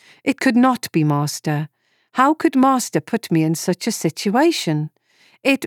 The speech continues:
must be the old forces. Wasn't all of this arranged by the old forces? I had been walking the path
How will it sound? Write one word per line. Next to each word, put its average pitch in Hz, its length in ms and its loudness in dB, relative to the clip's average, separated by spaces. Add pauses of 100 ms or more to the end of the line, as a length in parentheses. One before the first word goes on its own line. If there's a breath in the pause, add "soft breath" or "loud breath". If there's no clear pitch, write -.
must 262 440 0
be 220 140 2
the 196 160 2
old 185 220 0
forces. 165 800 -4 (500)
Wasn't 269 360 2 (140)
all 320 380 4
of - 200 -4
this 160 280 -2
arranged 170 580 0
by 190 200 2
the 196 140 2
old 180 200 0
forces? 202 720 -4 (840)
I 240 320 4
had 175 280 -2
been 226 180 4
walking 277 400 2
the 302 80 0
path - 420 -6